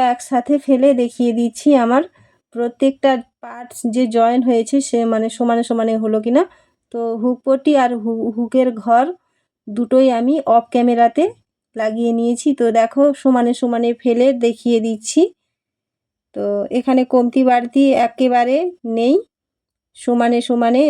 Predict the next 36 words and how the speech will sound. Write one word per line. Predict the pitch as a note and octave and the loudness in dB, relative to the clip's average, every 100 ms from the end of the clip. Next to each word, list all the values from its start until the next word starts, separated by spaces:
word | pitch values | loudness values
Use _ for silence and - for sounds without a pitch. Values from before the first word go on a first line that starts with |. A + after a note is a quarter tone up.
| A#3+ | 2
একেবারে | A#3 - B3 A#3 A#3 | -2 0 2 2 0
সুন্দর | A#3 A#3 A3+ A#3+ C#4+ | -4 -4 0 0 2
ফিনিশিংয়ের | C4 A#3 A3+ A3+ A3 A3+ | 0 0 -2 -2 -2 -4
সাথে | - A3+ A#3 | -2 -2 0
পড়ে | A3 A3 A3 | -2 0 2
গেছে। | G#3+ A3 D4 F4+ _ _ _ _ _ _ _ _ _ _ _ _ _ _ _ _ _ _ _ _ _ _ - | 2 0 0 -2 _ _ _ _ _ _ _ _ _ _ _ _ _ _ _ _ _ _ _ _ _ _ -12
তো | A3 A3 | -8 -4
এবার | B3 C4 C4 | 0 2 2
আমি | C4 C4 | 2 0
এটাকে | C4 B3+ C4+ D4 E4 B3+ | 0 0 2 2 2 -2
জয়েন্ট | A#3 A#3 B3 | 2 2 2
সেলাই | B3+ B3 A#3+ | 0 -2 0
দিয়ে | A3+ A#3+ | -2 -4
দিলাম। | A3+ A#3+ B3+ G4+ - _ _ - | -4 0 0 0 -4 _ _ -8
জয়েন্ট | A3 A3+ A#3+ | -2 0 0
সে-, | C4 A#3+ A#3 | -2 0 -2
সেলাই | A#3 B3+ A#3+ A#3+ | -2 0 2 2
না | A#3 A#3 | 0 0
দিলে | A#3+ B3 C#4+ | 0 2 4
এখানে | B3 A#3+ A3+ | 4 0 -2
আমি | A3+ C4 D#4+ | 0 0 0
পুট | C#4 C#4 C4+ | -2 -4 -2
জয়েন | A3 G#3+ G#3+ | 0 0 0
করতে | A3+ A3 | -4 -2
পারবো | A3 G#3 G#3 | 0 0 0
না | A#3 C4+ | -2 0
পেছন | C4+ A#3+ B3+ A#3 | 0 0 0 2
পার্টটা। | F#3 F3+ G3+ | 2 0 -4
তো | G3 A3+ | -4 -2
এবার | A#3+ B3 | 0 0
পেছন | B3 A#3+ C#4+ D4+ | 2 0 2 2
পার্টের | C#4 B3+ A#3 | 2 0 0
কাপড়টা | G#3+ A3 G#3 G#3+ | 0 -2 0 0
আমি | G#3 G#3 | 0 -2
নিলাম। | G#3 G3+ A#3 B4 _ _ _ _ _ _ _ _ | -2 0 0 -2 _ _ _ _ _ _ _ _
তো | _ | _